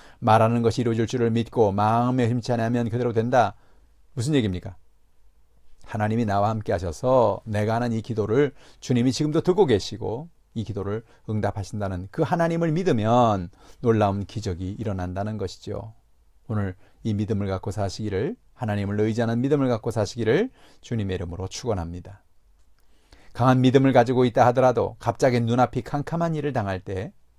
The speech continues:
마음이 혼란해지기 쉽지요. 이때 우리는 다가오는 환경이나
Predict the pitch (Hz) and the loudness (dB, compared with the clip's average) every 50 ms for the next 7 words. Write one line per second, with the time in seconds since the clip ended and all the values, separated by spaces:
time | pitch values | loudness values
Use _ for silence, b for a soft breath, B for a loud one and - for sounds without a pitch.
0 | _ _ - - 107 98 95 95 107 98 101 113 107 104 98 95 87 - 95 95 | _ _ -4 -2 0 0 0 0 -2 -4 -4 -2 -2 -2 -4 -6 -8 -8 -10 -10
1 | - - 117 104 - - 110 - - - - - - - _ _ - _ _ _ | -10 -10 -10 -12 -10 -12 -12 -12 -12 -16 -20 -20 -20 -20 _ _ -20 _ _ _
2 | - 113 - - 127 107 104 110 117 104 - 98 98 98 104 107 113 110 101 98 | -6 -2 2 4 4 4 4 2 0 0 -2 -2 -2 0 0 0 0 -2 -2 -2
3 | 117 113 110 107 113 107 110 120 131 131 113 95 | -2 0 0 0 0 2 2 2 2 2 2 0